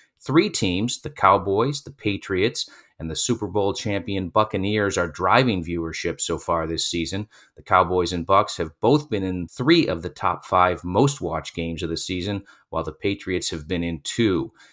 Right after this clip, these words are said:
Sunday's Cowboys-Patriots game, which went to overtime, drew twenty-three point two million viewers on C B S and ranks as the fourth most watched game of the season across all networks.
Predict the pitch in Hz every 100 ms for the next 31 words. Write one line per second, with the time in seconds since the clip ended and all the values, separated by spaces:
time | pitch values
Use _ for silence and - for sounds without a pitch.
0 | _ - 98 90 90 - - - 139 120
1 | 104 95 - 101 87 87 85 - 90 90
2 | 104 90 - 87 69 - 95 85 82 90
3 | 85 95 - - _ - 104 92 - -
4 | 165 170 175 - 139 143 143 127 123 127
5 | - - 120 113 98 113 143 151 101 95
6 | 92 90 92 85 - 87 78 80 80 92
7 | - _ _ - 85 85 95 95 - 92
8 | - 87 - 123 139 147 - _ 92 98
9 | 135 - 120 110 117 - - 98 113 131
10 | 135 - 120 90 92 - 101 92 - -
11 | 92 98 95 110 - 87 - -